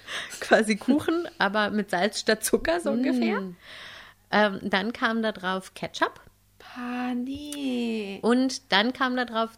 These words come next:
Speaker 1: Zwiebeln und Käse.
Speaker 2: Pa, das ist ja voll
Speaker 1: Das war's.
Speaker 2: eklig. Alles
Speaker 1: Das war
Speaker 2: klar.
Speaker 1: so widerlich.
Speaker 2: Wer hat das mit euch gemacht? Waren das sogenannte Lehrer?
Speaker 1: Mhm.
Speaker 2: Ah ja, alles klar.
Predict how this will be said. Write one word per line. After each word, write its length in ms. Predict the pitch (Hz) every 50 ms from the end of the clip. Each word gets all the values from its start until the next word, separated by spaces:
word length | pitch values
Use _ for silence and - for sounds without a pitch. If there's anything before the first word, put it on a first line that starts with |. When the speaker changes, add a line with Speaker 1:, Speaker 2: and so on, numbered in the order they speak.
| _
Speaker 1:
Zwiebeln 720 | - - - 180 202 208 202 247 277 285 285 294 311 -
und 320 | - - - 214 226 - -
Käse. 460 | - 202 196 180 165 - 165 156 156 -
Speaker 2:
Pa, 120 | - 226 240
das 180 | 240 240 233 -
ist 140 | 240 - -
ja 100 | 269 247
voll 300 | - - - 233 233 - - 196
Speaker 1:
Das 220 | 202 202 196 -
war's. 240 | 185 175 175 175 170
Speaker 2:
eklig. 360 | 180 180 180 180 185 180 - - - - - - - - -
Alles 280 | 208 220 233 240 - -
Speaker 1:
Das 100 | - 233
war 60 | 208
Speaker 2:
klar. 200 | 208 214 220 214
Speaker 1:
so 180 | 214 214 196 180
widerlich. 280 | 190 170 170 156 -
Speaker 2:
Wer 80 | - -
hat 100 | - -
das 140 | 359 349 -
mit 120 | 302 254
euch 180 | 220 151 - -
gemacht? 220 | 269 269 240 233
Waren 160 | 240 240 240
das 140 | 233 233 233
sogenannte 400 | - 240 226 226 226 220 - 208
Lehrer? 500 | 185 185 180 175 185 208 226 269 302 381 453 466 - - _ _ _ _ _ _ _ _ _ -
Speaker 1:
Mhm. 400 | 254 269 247 208 175 165 170 185
Speaker 2:
Ah 120 | 233 226
ja, 200 | 233 226 190 165
alles 260 | - 185 196 214 -
klar. 320 | - - - 170 160 156